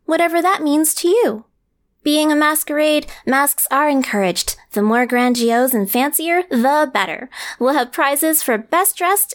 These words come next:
and most marvelous mask, among others. And now, back to the podcast crew. <laughs> Thanks for listening.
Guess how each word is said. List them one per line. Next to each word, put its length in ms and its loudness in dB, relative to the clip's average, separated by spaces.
and 160 2
most 240 0
marvelous 680 2
mask, 480 -2
among 320 2
others. 380 -2
And 160 2
now, 400 0
back 220 0
to 100 -4
the 80 -2
podcast 520 -4
crew. 220 0
<laughs> 140 -8
Thanks 400 -2
for 120 -2
listening. 480 -2